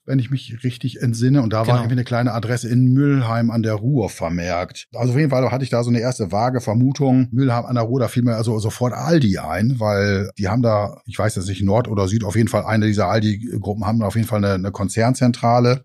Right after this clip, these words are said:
Speaker 1: Da hatte ich so die erste Idee, na, vielleicht haben die da was mit zu tun bei dem Investment und dem versprochenen Warenoutput. Da kamen ja eigentlich nur richtig große Namen der Branche in Frage. Da war ja Aldi auf jeden Fall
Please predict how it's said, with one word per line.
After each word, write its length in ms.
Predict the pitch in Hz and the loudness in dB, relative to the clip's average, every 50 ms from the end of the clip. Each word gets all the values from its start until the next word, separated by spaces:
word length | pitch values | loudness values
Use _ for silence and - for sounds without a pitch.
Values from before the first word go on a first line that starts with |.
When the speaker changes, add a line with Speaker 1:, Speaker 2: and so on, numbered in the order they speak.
| _ | _
Speaker 1:
Da 140 | - - - | -8 -6 -4
hatte 160 | - 104 110 | -2 -2 -2
ich 80 | 107 98 | -2 -2
so 60 | 113 | -2
die 120 | 104 101 - | -4 -4 -4
erste 240 | 110 107 - - | -4 -4 -4 -4
Idee, 140 | 101 92 104 110 | -4 -2 2 2
na, 220 | 123 131 143 160 | 2 4 2 0
vielleicht 400 | 156 - - 113 113 113 110 - | 0 0 0 0 2 2 0 0
haben 100 | 107 110 | 0 2
die 120 | 120 139 | 2 2
da 140 | 123 104 - | 2 2 2
was 160 | 80 120 - | 0 0 -2
mit 140 | 82 87 80 | -2 -4 -4
zu 140 | - - 85 | -6 -10 -10
tun 420 | - - 90 95 113 156 180 - - - | -8 -4 -2 0 0 0 0 -2 -8 -12
bei 100 | 87 82 | -12 -10
dem 240 | 90 87 90 92 | -8 -8 -8 -6
Investment 640 | - - 104 92 104 98 - - 113 101 98 101 101 | -4 -4 -2 -2 -2 -4 -2 0 0 0 0 0 -2
und 160 | 101 - - | -4 -4 -4
dem 240 | 98 92 92 95 - | -2 -2 -2 -2 -4
versprochenen 640 | 92 92 - - 95 104 - 107 92 92 90 90 - | -6 -8 -6 -4 -4 -2 -2 0 0 0 -2 -4 -4
Warenoutput. 840 | - 82 104 120 127 120 123 110 - 101 110 107 - - - 101 - | -2 0 2 2 4 4 4 2 4 2 2 0 0 -2 -2 -2 0
Da 80 | 90 107 | -2 -2
kamen 240 | - - 110 113 110 | 0 2 2 2 2
ja 100 | 92 80 | 2 2
eigentlich 200 | 98 104 95 - | 0 0 0 2
nur 180 | 107 98 95 | 2 2 2
richtig 300 | 104 101 - 98 92 - | 0 0 -2 -2 -4 -4
große 340 | - 87 101 107 - 101 92 | -4 -4 -4 -2 0 0 0
Namen 560 | 90 95 98 104 95 92 90 90 85 85 - _ - | 2 2 2 2 2 0 0 -2 -4 -8 -10 _ -6
der 100 | 87 82 | -6 -6
Branche 580 | - 80 87 90 87 87 78 85 85 87 85 - - | -4 -4 -4 -4 -4 -4 -4 -4 -4 -6 -6 -8 -8
in 140 | 92 87 | -8 -8
Frage. 480 | 82 - - - 85 80 82 82 78 76 | -8 -8 -6 -4 -2 -2 -2 -2 -4 -4
Da 140 | 78 82 73 110 | -6 -6 -6 -4
war 240 | 95 95 104 104 | 0 2 2 4
ja 160 | 101 95 98 - | 4 4 2 2
Aldi 220 | 110 107 107 104 | 2 0 0 0
auf 160 | 92 101 - | -2 -2 -2
jeden 100 | 104 101 | 0 0
Fall 380 | 92 - - 95 98 95 92 | 0 0 0 0 2 0 0